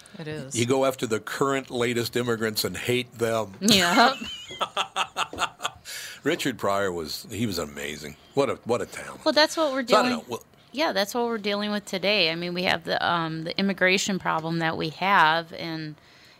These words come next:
Speaker 3: you know, n-, if you say anything, you're obviously,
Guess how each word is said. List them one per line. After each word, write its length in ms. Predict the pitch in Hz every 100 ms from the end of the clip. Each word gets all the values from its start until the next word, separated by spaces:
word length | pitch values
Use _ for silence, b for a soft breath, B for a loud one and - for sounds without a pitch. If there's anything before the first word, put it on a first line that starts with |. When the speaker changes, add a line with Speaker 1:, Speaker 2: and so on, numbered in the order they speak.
| -
Speaker 3:
you 100 | 185
know, 200 | 175 180
n-, 200 | 180 - - 76 - - _
if 180 | 220 -
you 60 | 202
say 300 | - 233 220
anything, 760 | 185 202 247 247 185 175 170
you're 380 | 170 175 175 160
obviously, 760 | 165 180 190 165 - 170 160 151